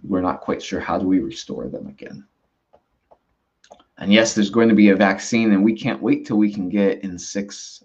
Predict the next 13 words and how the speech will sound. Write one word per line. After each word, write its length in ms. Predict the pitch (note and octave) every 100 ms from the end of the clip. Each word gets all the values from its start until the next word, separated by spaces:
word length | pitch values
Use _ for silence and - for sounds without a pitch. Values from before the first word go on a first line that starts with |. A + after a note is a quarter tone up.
| B3
months. 680 | - E2+ C#2+ - - - - _ _ _ _ _ _ _ _ _ _ _ _ _ _ _ _ _ _ _ _ _ _ _ _ _ _ _ _ _ _ _ _ _ _
And 100 | G2+
we 80 | A2
don't 140 | G#2+
know 80 | G#2+
what 200 | G2+ -
new 120 | G#2
things 260 | G2 E2+ D#2
are 40 |
going 200 | - D#2
to 60 | C#2+
pop 300 | - C#2 C2+
up. 220 | B1 -